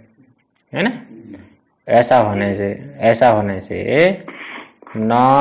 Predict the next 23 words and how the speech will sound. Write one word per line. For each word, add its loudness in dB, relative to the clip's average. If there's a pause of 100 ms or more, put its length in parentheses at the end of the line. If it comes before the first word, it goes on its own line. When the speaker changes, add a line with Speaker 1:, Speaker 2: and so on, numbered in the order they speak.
(300)
Speaker 1:
तादृश 4 (300)
वाक्यात् 4
शाब्द 0
बोध, 2 (1200)
इसलिए 2
उस -4
प्रकार 4
का 4
वाक्य 2
से, -8 (120)
किस -2
प्रकार 4
का 4
वाक्य 4
से? -10 (460)
अग्निना 2
सिंचेत, -2 (640)
इस 0
वाक्य 0
से 2 (500)
शाब्द 0
बोध 4
होगा? 4